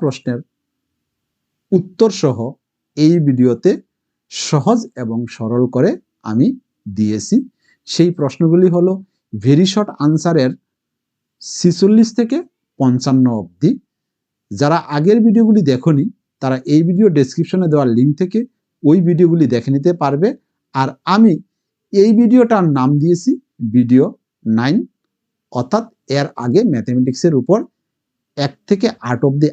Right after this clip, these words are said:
আটটা ভিডিও দিয়েছি। এবার আমি চলে যাই মূল প্রসঙ্গে। তোমরা আমার সাথে থাকো এবং আমার সাথে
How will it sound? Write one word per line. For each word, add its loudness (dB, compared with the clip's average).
আটটা -4
ভিডিও 2
দিয়েছি। -2
এবার 2
আমি 2
চলে 4
যাই 0
মূল 2
প্রসঙ্গে। 0
তোমরা 2
আমার 0
সাথে -6
থাকো -2
এবং -2
আমার 0
সাথে -4